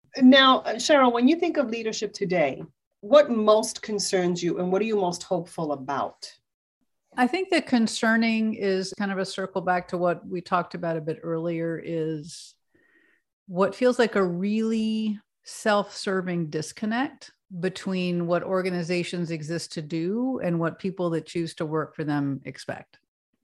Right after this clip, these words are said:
Speaker 2: As if all the, and I'm just gonna lump them into economic challenges, <laughs> right? We could go on for days about all the ripple effects of
Speaker 1: Right.
Speaker 2: everything that's gone on the last couple of years.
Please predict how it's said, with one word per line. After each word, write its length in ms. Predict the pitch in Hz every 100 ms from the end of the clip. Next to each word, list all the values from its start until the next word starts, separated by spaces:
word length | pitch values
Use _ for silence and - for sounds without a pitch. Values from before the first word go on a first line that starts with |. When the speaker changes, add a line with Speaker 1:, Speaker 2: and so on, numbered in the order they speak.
| -
Speaker 2:
As 200 | 202 175
if 280 | 269 285 -
all 280 | 226 226 226
the, 680 | 202 190 180 170 160 160 170 _
and 100 | 170
I'm 120 | 170
just 160 | 175 165
gonna 340 | 175 170 151 - 220 233
lump 320 | 175 180 180
them 160 | 170 165
into 260 | 160 165
economic 640 | 180 - 160 165 165 139 -
challenges, 800 | - 160 151 147 135 139 160 - - 208 - -
<laughs> 400 | 233 - - -
right? 240 | 226 196 254
We 100 | 202
could 180 | 190 165
go 160 | 165
on 160 | 156 156
for 100 | 160
days 480 | 160 165 143 143 156
about 240 | 143 143
all 120 | 147
the 100 | 147
ripple 340 | 143 147 135 131
effects 440 | 127 110 123 -
of 140 | 151 156
Speaker 1:
Right. 80 | 147
Speaker 2:
everything 360 | 143 139 135
that's 180 | 139 135
gone 200 | 143 139
on 160 | 135 139
the 80 |
last 240 | 127 120 -
couple 240 | 131 -
of 60 | -
years. 260 | - -